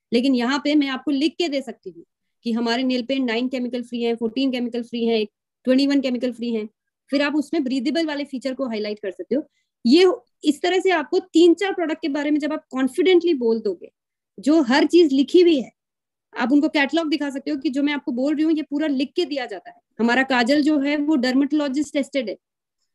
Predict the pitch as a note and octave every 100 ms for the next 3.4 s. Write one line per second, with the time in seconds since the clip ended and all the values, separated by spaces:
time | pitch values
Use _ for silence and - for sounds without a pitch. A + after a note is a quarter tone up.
0 | _ _ _ _ - A#3+ C4 D4+ C#4+ B3+
1 | C#4+ C4+ D4+ C#4+ C4+ C4+ C4+ D#4 D4 D4+
2 | - B3+ D#4 D4+ D4+ C#4+ C4 B3+ C#4 C#4+
3 | C#4+ C4+ D4+ E4